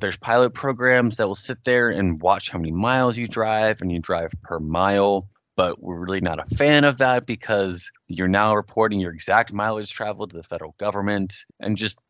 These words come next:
no one's really a fan of that kind of privacy and invasion. And so having some system wherever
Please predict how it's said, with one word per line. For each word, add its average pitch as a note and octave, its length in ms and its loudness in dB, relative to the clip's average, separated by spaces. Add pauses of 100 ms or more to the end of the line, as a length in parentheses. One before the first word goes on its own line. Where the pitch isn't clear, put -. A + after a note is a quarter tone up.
(120)
no G2 240 2
one's A#2+ 260 2
really A#2 220 0
a G#2+ 60 -2
fan A2+ 240 0
of G2 60 0
that G2 120 -2
kind F#2+ 200 -2
of - 100 -8
privacy F#2 400 -4
and E2 80 -6
invasion. G2 840 0 (400)
And G2 180 2
so F#2 560 2 (160)
having C3 380 2
some B2 220 -2
system A2 480 -2
wherever F#2+ 500 0